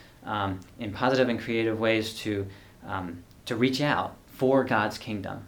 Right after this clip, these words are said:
It's not just for North Street, but it's for the kingdom. And I really see that as, um, who North Street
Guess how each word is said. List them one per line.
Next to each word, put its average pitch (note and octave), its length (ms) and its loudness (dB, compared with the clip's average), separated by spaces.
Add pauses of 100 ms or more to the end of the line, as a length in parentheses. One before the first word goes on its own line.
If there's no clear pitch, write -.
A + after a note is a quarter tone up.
It's - 120 -10
not D3+ 160 2
just D3+ 200 2
for D3 120 2
North B2 280 4
Street, A#2 400 -6 (160)
but - 60 -12
it's - 80 -12
for A2+ 240 -8
the G2+ 60 -6
kingdom. F#2 500 -8 (380)
And F#2+ 340 -8
I G#2 60 -8
really A#2+ 320 -2
see A2+ 280 -6
that G2+ 220 -2
as, G2 260 -4 (360)
um, F2+ 400 -10 (960)
who A#2+ 440 0 (400)
North A2 320 -2
Street G2+ 460 -6